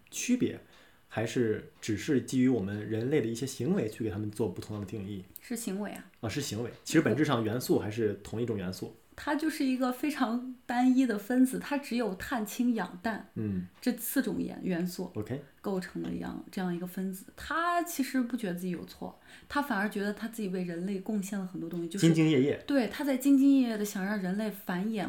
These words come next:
Speaker 2: 活下去，并且获得更多。
Speaker 1: 那如果它是为了人类活下去的话，那我们也都知道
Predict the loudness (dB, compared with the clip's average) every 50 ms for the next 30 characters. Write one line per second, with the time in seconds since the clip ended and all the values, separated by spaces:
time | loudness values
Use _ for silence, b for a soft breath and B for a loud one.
0 | -6 -8 -12 -10 -6 -4 -2 -2 -2 -2 -4 -4 -4 -6 -6 -4 -4 -4 -4 -4
1 | -6 -6 B B B B B B -10 -4 -2 -2 0 -2 -4 -4 -2 -2 -2 -2
2 | -2 -2 -2 -2 -2 -4 -8 B B B -4 0 2 2 2 2 0 -4 -10 -14
3 | _ _ 0 2 2 4 4 4 2 2 2 2 2 2 2 2 2 4 4 4
4 | 2 0 0 0 -2 -2 -2 -2 -2 -2 0 0 0 0 0 -2 -4 -4 -4 -6
5 | -6 -6 -4 -2 0 0 2 2 0 0 0 -2 -4 -2 -2 -2 -2 -2 -4